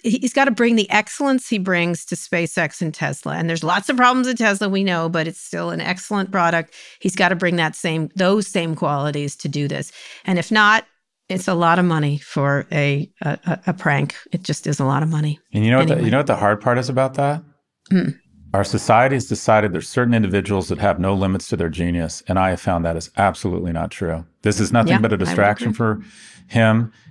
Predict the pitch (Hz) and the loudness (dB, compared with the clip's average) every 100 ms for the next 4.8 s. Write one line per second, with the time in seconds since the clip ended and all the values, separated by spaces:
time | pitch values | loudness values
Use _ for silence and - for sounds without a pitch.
0 | - 104 98 104 107 113 110 - 107 98 | -4 0 0 4 4 6 2 2 2 2
1 | 95 101 104 107 120 117 - 120 120 113 | 2 2 2 2 2 -2 -2 0 0 0
2 | 117 113 110 - - 104 92 92 90 101 | 0 0 -2 -4 -2 0 2 0 0 -2
3 | 90 82 95 85 82 95 107 90 82 85 | 0 0 0 0 0 -2 -2 -4 -2 -4
4 | 90 - 90 - 104 95 85 | -4 -4 -4 -2 0 0 0